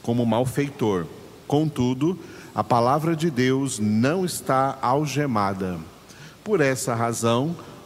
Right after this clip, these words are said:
tudo suporto por causa dos eleitos, para que também eles obtenham a salvação que está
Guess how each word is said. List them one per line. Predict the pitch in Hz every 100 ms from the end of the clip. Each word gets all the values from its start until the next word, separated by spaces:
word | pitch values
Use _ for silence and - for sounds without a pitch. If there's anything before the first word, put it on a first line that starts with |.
| - - -
tudo | 160 180 196
suporto | - 202 - 139 143 131 151 151 151
por | - 113
causa | 120 120 123 120
dos | 117 156
eleitos, | 165 151 127 123 117 95 90 - - - - - -
para | 113
que | 113 110
também | 120 113 117 117
eles | 123 143 143
obtenham | 120 113 104 - 120 135 147 151 151 - -
a | 92
salvação | 110 - 147 170 160 156 - - 127 127 131
que | - 117
está | 110 - 120 113 117